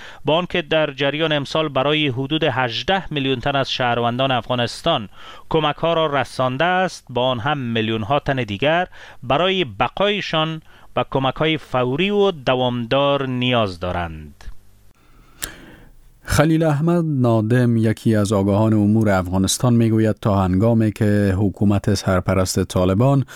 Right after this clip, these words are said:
Speaker 2: با جامعه جهانی تعامل نکند، وضعیت بشری افغانستان بهبود نخواهد یافت.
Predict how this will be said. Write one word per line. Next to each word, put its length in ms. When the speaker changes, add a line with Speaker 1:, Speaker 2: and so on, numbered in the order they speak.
Speaker 2:
با 340
جامعه 800
جهانی 420
تعامل 640
نکند، 500
وضعیت 500
بشری 640
افغانستان 840
بهبود 480
نخواهد 500
یافت. 400